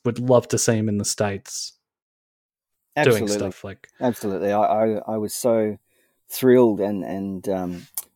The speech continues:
Speaker 2: uh, I absolutely, uh, w-, uh, was just thought it was one of the most entertaining,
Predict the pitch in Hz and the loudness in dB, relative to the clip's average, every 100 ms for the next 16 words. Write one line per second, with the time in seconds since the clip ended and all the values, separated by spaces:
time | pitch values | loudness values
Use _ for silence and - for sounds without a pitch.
0 | _ 107 90 - 98 95 85 120 120 - | _ -8 -6 -4 -6 -8 -4 -4 -4 -6
1 | 104 - 107 101 101 - 113 104 120 110 | -6 -6 -8 -8 -10 -12 -10 -10 -8 -8
2 | - 120 117 - 120 110 101 - - 104 | -8 -10 -10 -10 -10 -10 -12 -18 -14 -14
3 | - _ _ _ _ _ 135 120 120 113 | -14 _ _ _ _ _ 4 4 4 -6
4 | 98 - 127 120 135 131 110 110 - 117 | -6 -10 -8 -2 0 2 0 -2 -2 -4
5 | 104 110 107 107 101 98 | -4 -4 -4 -2 -6 -10